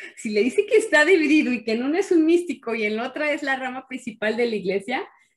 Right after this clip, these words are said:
pues no sé cómo pueden estar divididas la mística y la iglesia, o qué está ella viendo como división. "No destruya la vista del ojo ni apague la luz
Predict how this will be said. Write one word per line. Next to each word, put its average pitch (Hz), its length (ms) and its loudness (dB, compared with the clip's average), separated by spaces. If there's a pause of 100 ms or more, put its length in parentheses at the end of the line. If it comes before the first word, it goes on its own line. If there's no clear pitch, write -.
(140)
pues 240 160 -2
no 247 160 -4
sé 311 220 -6
cómo 381 260 -4
pueden 311 280 0
estar 254 300 -6
divididas 220 520 -8
la 202 100 -4
mística 208 420 -6
y 185 60 -4
la 175 80 -6
iglesia, 175 640 -8
o 208 120 -4
qué 208 60 -6
está 254 280 -6
ella 269 180 -2
viendo 247 360 -6
como 196 240 -6
división. 175 720 -10 (1400)
"No 320 200 4 (180)
destruya 330 760 2
la 233 200 0
vista 285 480 0
del 220 180 -2
ojo 240 400 -4
ni 220 140 -6
apague 240 500 -4
la 202 160 -6
luz 196 460 -8